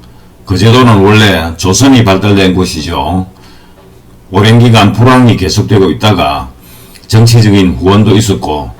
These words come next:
제주도를 제외하면은 내륙에서는 가장 큰 섬이라는 이점이 있지요. 현재 거제도 인구는 약 이십사만 명 정도입니다.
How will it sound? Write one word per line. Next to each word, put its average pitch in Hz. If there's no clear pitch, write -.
제주도를 104
제외하면은 90
내륙에서는 98
가장 113
큰 113
섬이라는 101
이점이 110
있지요. 95
현재 107
거제도 107
인구는 98
약 -
이십사만 92
명 107
정도입니다. 76